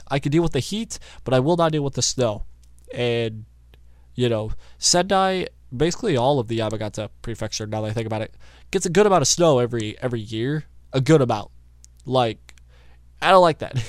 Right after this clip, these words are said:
<laughs> I don't like the cold. Okay? And Tokyo never really gets any snow. It never really gets cold there in general, so yay. <laughs> Uh, another, if I were to, if I were to, like, stay in the area of Tokyo for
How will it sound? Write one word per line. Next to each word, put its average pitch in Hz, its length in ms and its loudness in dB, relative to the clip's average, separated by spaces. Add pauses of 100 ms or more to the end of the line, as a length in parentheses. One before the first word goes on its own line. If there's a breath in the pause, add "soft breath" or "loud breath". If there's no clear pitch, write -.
<laughs> 165 160 -2
I 147 80 4
don't 160 100 4
like 156 140 0
the 147 80 -14
cold. 139 440 0 (800 soft breath)
Okay? 123 380 -2 (420 loud breath)
And 127 340 4
Tokyo 165 540 4
never 127 380 2
really 107 240 -4
gets 107 260 -6
any 107 380 -6 (140)
snow. - 1000 -2
It 139 120 -2
never 190 160 0
really 123 220 -2
gets 113 180 -12
cold 131 400 4
there 110 160 -4
in 104 80 -10
general, 113 360 -4
so - 360 -6 (580 soft breath)
yay. 101 440 -2 (160)
<laughs> 147 260 0 (1500 loud breath)
Uh, 131 420 6
another, 147 340 -2 (380 loud breath)
if - 100 -4
I 165 60 4
were 254 220 -2
to, 147 180 -6
if 139 100 -4
I 175 80 -2
were 214 200 0
to, 160 100 0
like, 120 220 -2
stay 139 240 -2
in 143 80 -2
the 123 200 -6
area 123 280 -2
of 139 80 -8
Tokyo 156 480 -2
for 151 500 -4